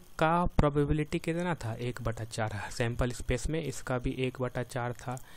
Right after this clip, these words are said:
इसका भी एक बटा चार, इसका भी होने का chance एक बटा चार। तो सारा,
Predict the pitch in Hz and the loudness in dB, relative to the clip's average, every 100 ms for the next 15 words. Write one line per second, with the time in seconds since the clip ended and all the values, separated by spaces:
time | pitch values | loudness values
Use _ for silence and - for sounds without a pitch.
0 | - - - 120 - 127 120 160 135 117 | -16 -16 -8 -6 -4 -2 0 0 -2 -4
1 | 117 110 113 107 113 120 147 - - - | -4 -4 -4 -4 -6 -4 -6 -10 -14 -14
2 | 95 - - 110 120 160 - - - - | -12 -10 -4 -2 0 -2 -6 -16 -12 -6
3 | 113 113 - 160 - 123 156 - - 151 | -2 -2 0 -2 0 0 0 -4 -12 -10
4 | - 392 - 117 117 110 110 - 110 - | -8 -8 -6 -4 -4 -4 -6 -8 -10 -10
5 | - - - - 156 - 127 127 143 165 | -14 -14 -10 0 2 6 8 8 8 4
6 | 175 | 2